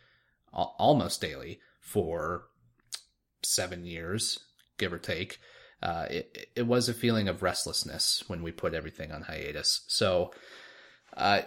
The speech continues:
we all still played games. Um, we talked about the news. We dissected, um, trends and, uh, always were throwing salt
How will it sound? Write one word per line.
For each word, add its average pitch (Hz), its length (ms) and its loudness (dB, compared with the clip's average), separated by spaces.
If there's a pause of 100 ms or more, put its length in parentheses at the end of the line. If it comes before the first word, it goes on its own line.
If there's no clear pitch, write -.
we 120 160 4
all 104 120 8
still 127 200 6
played 127 220 6
games. 120 440 4 (320)
Um, 82 580 -4 (120)
we 92 160 -6
talked - 260 -2
about 98 220 0
the 98 80 -2
news. 95 460 0
We 82 80 -8
dissected, 90 840 -2 (400)
um, 82 580 -10 (1040)
trends 104 840 2
and, 85 640 -2 (420)
uh, - 420 -10
always 85 500 -2
were 90 140 -6
throwing 98 340 0
salt - 440 4